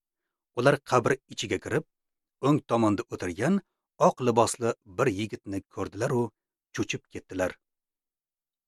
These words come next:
Yigit ularga, "Qo'rqmanglar", dedi.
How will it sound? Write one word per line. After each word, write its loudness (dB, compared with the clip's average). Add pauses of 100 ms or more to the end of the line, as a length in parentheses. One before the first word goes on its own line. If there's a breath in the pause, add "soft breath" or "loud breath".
(140)
Yigit 4
ularga, 2 (960)
"Qo'rqmanglar", 2 (440)
dedi. -2